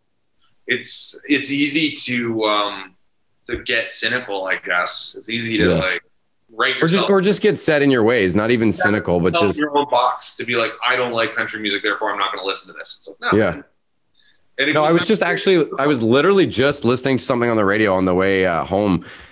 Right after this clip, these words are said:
Speaker 2: and it was talking all about that, that mindset of, like, a growth mindset versus,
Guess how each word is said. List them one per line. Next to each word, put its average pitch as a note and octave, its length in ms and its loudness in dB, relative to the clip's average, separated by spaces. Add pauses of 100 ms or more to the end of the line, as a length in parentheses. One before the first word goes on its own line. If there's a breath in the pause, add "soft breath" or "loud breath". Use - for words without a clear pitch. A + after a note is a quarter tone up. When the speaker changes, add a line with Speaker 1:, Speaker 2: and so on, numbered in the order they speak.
(140 loud breath)
Speaker 2:
and F2+ 360 -2
it G2+ 60 -4
was F#2 180 0
talking G#2 320 0
all F#2+ 120 2
about F#2 300 0
that, F2+ 240 0
that E2+ 140 -2
mindset F2 480 0
of, D#2+ 80 -2
like, F2 140 -2
a E2+ 60 0
growth F2 480 -2
mindset F#2 600 0
versus, E2+ 440 0